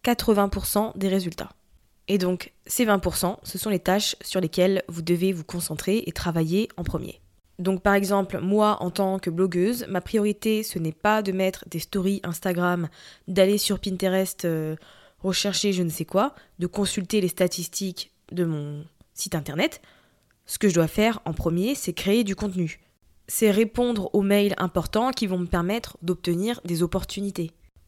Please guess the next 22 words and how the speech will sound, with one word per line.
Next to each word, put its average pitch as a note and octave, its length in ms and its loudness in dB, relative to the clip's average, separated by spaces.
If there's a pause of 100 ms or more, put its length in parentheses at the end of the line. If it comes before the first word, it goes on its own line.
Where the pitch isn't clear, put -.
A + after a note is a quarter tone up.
Tout - 100 -2
le C4+ 80 4
reste, C4 480 2
c'est - 160 -4
bien G3+ 140 2
sûr A3 180 -4
quelque F#3 240 -2
chose G3+ 240 -2
qu'il E3 140 -6
faut D#3 120 -4
faire, B3 400 0
mais F#3+ 200 -2
en G3+ 160 -2
secondaire, G3+ 480 -2
c'est - 200 -6
absolument F3+ 460 -2
pas A3 220 0
une F3+ 120 -6
priorité G3 520 -2
dans G#3+ 100 0
mon F#3 160 -2
activité. F#3+ 560 -4